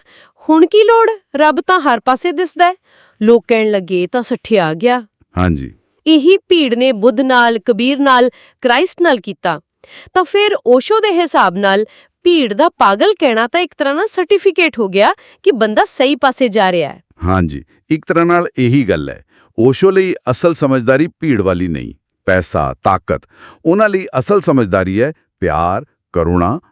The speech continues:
Speaker 2: ਜਾਗਰੂਕਤਾ।
Speaker 1: ਹੂੰ।
Speaker 2: ਜਿਸ ਨੂੰ ਭੀੜ ਪਾਗਲਪਣ ਕਹਿੰਦੀ ਹੈ, ਜਿਵੇਂ ਪਿਆਰ ਕਰਨਾ, ਧਿਆਨ ਕਰਨਾ, ਓਸ਼ੋ ਲਈ ਉਹੀ ਅਸਲ ਸਿਆਣਪ ਹੈ। ਤੇ ਜਿਸ ਨੂੰ ਭੀੜ ਸਿਆਣਪ ਕਹਿੰਦੀ ਹੈ, ਪੈਸੇ, ਤਾਕਤ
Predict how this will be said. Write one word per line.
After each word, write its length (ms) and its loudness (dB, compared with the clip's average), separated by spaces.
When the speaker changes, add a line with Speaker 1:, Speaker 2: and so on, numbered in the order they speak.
Speaker 2:
ਜਾਗਰੂਕਤਾ। 760 -2
Speaker 1:
ਹੂੰ। 640 -10
Speaker 2:
ਜਿਸ 280 -2
ਨੂੰ 160 4
ਭੀੜ 300 0
ਪਾਗਲਪਣ 520 0
ਕਹਿੰਦੀ 380 0
ਹੈ, 140 -2
ਜਿਵੇਂ 200 2
ਪਿਆਰ 340 0
ਕਰਨਾ, 540 -2
ਧਿਆਨ 300 2
ਕਰਨਾ, 360 0
ਓਸ਼ੋ 300 2
ਲਈ 220 0
ਉਹੀ 220 0
ਅਸਲ 200 0
ਸਿਆਣਪ 460 -2
ਹੈ। 140 -16
ਤੇ 80 2
ਜਿਸ 320 -2
ਨੂੰ 220 4
ਭੀੜ 240 0
ਸਿਆਣਪ 520 0
ਕਹਿੰਦੀ 360 0
ਹੈ, 100 0
ਪੈਸੇ, 340 0
ਤਾਕਤ 320 0